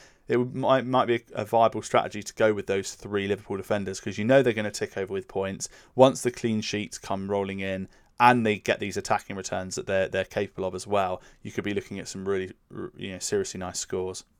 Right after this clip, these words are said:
Luke Ayling managed to get me seven points as well, which was really pleasing. Um, obviously, Leeds' defence looked quite shaky in the first couple of game weeks. And to be honest, I feel they were still quite lucky to get that clean sheet, um,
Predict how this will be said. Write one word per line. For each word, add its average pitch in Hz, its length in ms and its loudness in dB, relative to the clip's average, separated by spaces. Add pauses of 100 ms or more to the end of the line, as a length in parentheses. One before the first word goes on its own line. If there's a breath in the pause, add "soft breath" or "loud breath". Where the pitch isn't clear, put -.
(200)
Luke 160 220 2
Ayling 151 300 4
managed 131 260 -4
to 127 60 -6
get 123 180 -2
me 120 180 -4
seven 117 380 0
points 113 300 -4
as 104 100 -8
well, 120 280 8
which - 200 0
was 104 100 -10
really 110 380 0
pleasing. 107 680 -4
Um, 110 320 0
obviously, 113 500 -2 (300 loud breath)
Leeds' 120 360 6
defence - 540 0
looked - 320 -4
quite - 260 -2
shaky - 480 -2
in 98 100 -6
the 98 60 -12
first - 280 -4
couple - 200 -8
of 98 80 -12
game 98 220 -4
weeks. 95 320 -8 (320 soft breath)
And 131 240 0
to - 100 -2
be 160 120 -4
honest, 139 320 2
I 113 40 2
feel 117 460 6 (240)
they 117 160 2
were 113 80 2
still 110 220 0
quite 95 180 4
lucky 104 260 -2
to 101 120 -8
get - 240 4
that 120 160 0
clean 135 220 -2
sheet, - 340 -4 (340 soft breath)
um, 120 400 4